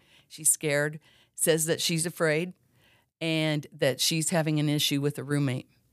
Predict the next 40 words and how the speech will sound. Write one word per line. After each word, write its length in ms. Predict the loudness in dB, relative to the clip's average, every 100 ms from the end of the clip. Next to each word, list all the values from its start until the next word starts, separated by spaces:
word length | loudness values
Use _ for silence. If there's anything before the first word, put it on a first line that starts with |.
| _ _ _ -20 _ _ _
And 720 | -2 0 0 0 0 -2 -6 -14 _ _
she 560 | -10 -10 -8 -6 -4
wants 400 | 0 0 0 -2
her 320 | 0 0 0
to 160 | -2 -6
come 240 | 0 2
and 100 | 2
pick 200 | -2 -8
her 200 | -6 -2
up. 280 | 0 0 -2 -20 -20 -20 -20 -20 _ _ _ _ _ _ _ _ _ _ _ _ -2
This 220 | 0 0
witness 400 | -2 -2 0 0
told 240 | 0 -2
us 240 | -2 -4 -4
that 400 | 0 0 0 -2
she 200 | -2 0
had 120 | -2
a 40 |
small 320 | -4 -2 -2
baby, 500 | 0 0 0 0 -2
she 200 | -2 -2
had 120 | -2 -2
a 60 |
job, 500 | -4 -2 0 0 -2 -8 -20 -18
she 160 | -14
was 140 | -8 -2
living 220 | 0 0
with 140 | -2
her 80 | -6
parents. 480 | -4 -2 0 0 -2
She 120 | -4
couldn't 260 | -2 -2 -2
just 200 | -4 -2
up 220 | -2 0
in 80 | 0
the 60 |
middle 220 | 0 0 0
of 60 |
the 80 | -2
night 340 | 0 0 -2